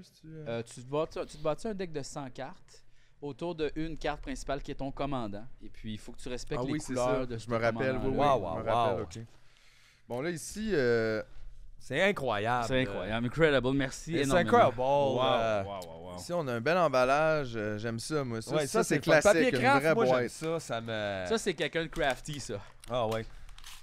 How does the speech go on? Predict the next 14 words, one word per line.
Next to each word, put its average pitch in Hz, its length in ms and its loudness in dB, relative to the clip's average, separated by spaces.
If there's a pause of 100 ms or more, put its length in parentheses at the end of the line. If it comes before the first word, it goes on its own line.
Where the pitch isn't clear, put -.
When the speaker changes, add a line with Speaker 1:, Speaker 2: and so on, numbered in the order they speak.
(1160)
Speaker 3:
C'est - 160 -10
le 123 60 -8
fun. 160 220 -2
J'aime 165 180 -2
ça, 208 160 -2
ces 135 140 -6
textures-là. 120 680 -6
Euh, 143 1000 0 (1120)
c'est 127 360 -6
cool. 123 440 -6
Ben, 127 180 -2
c'est 190 160 -4
des 175 160 2
Vans, 120 320 2